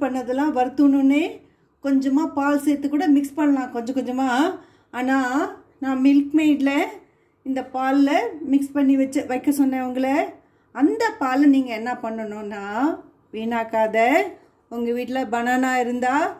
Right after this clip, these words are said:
அதை cut பண்ணி போட்டுக்கோங்க அதுல, and apple இருந்தா cut பண்ணி அதுல சேர்த்துக்குங்க. அதை சாப்பிடுங்க. இந்த பாலோட அந்த ஃப்ரூட்ஸையும் சாப்பிடுச்சு டேஸ்டா இருக்கும். இந்த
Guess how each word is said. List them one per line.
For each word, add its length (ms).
அதை 100
cut 220
பண்ணி 200
போட்டுக்கோங்க 560
அதுல, 200
and 160
apple 360
இருந்தா 300
cut 200
பண்ணி 240
அதுல 180
சேர்த்துக்குங்க. 520
அதை 180
சாப்பிடுங்க. 440
இந்த 120
பாலோட 440
அந்த 200
ஃப்ரூட்ஸையும் 600
சாப்பிடுச்சு 480
டேஸ்டா 500
இருக்கும். 340
இந்த 140